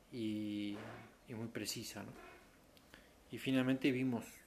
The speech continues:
un poco las novedades de, de, de todos los, las redes, cómo venimos, lo que falta sembrar. Bueno, de maíz a, a ese momento faltaban dos sitios. También esto de la soja de primera y soja de,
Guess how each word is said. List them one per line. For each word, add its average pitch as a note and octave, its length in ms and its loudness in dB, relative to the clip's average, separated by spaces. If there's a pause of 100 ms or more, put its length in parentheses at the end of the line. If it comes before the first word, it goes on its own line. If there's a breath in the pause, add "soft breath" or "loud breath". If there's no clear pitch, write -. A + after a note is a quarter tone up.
(120)
un A2+ 160 -6
poco A#2 160 0
las G2+ 140 0
novedades A#2 520 4
de, G#2 380 -2 (460)
de, G#2 480 -8
de A2+ 120 -8
todos A#2+ 320 0
los, G2+ 540 -4 (160)
las G2 180 -6
redes, C3 540 4 (400 loud breath)
cómo G#2+ 320 0
venimos, A#2+ 460 0
lo G2+ 100 -6
que G2 100 -6
falta G2+ 360 -2
sembrar. A#2 500 2
Bueno, G#2 200 -2 (180)
de G#2+ 80 -4
maíz G#2 400 -4
a, A2+ 220 -10
a G#2 60 -4
ese G2+ 160 -10
momento G#2 400 -4
faltaban G2+ 460 -4
dos G#2 160 -4
sitios. C3 340 -8 (1120 loud breath)
También G#2+ 380 -2
esto G#2+ 300 -4
de G2+ 160 -2
la F#2+ 100 -8
soja G#2+ 300 -6
de F#2+ 80 0
primera A2+ 400 -2
y G2 40 -6
soja - 320 -8
de, G2+ 340 -6